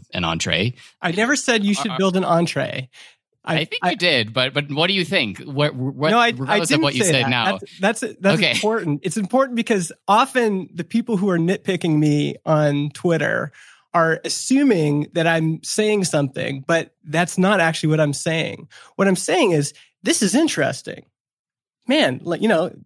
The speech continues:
Speaker 2: this idea of entree, appetizer, and dessert. Hmm. And we should consider this."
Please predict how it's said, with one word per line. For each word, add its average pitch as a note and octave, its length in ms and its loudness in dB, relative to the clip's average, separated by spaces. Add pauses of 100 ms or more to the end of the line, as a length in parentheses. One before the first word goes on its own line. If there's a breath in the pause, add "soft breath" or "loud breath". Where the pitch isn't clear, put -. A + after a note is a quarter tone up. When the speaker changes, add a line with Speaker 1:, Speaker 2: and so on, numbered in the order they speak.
Speaker 2:
this D#3+ 200 -4
idea F#3+ 320 2
of C#3+ 120 -2
entree, G3+ 340 2
appetizer, F3 460 0
and D#3 80 0
dessert. C#3+ 300 -4 (220 loud breath)
Hmm. E3 400 -2
And F3+ 360 -2
we F#3 100 0
should F3 120 -2
consider G3 340 0
this." A3 180 0